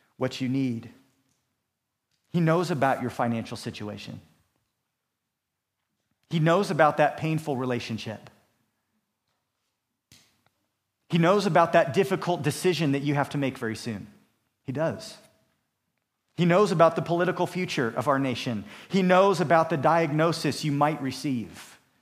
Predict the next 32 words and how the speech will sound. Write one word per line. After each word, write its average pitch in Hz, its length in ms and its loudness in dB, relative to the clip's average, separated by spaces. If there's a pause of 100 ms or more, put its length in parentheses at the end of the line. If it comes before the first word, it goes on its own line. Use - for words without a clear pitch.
(340)
or 165 180 2
the 160 100 -2
diagnosis 135 760 0
that 123 160 -8
you 123 80 -6
have 120 520 -4
received. 117 460 -8
He 160 380 -2 (340)
knows. 135 840 -6 (1120)
So 131 160 -4
don't 139 220 -2
fret. 117 440 -6 (1200)
This 156 160 0
is 165 100 0
not 175 160 6
a - 60 -2
promise 165 400 2
that 139 160 -2
everything 139 400 0
will 127 80 -4
be 123 220 -6
easy, 110 400 -6 (500)
but 135 100 -2
it 131 220 -4
does 156 300 2
mean 117 400 -4 (760)
that 131 120 -6
we 127 140 0
will 123 100 0
not 127 240 2
be 123 100 -2
alone. 110 420 -4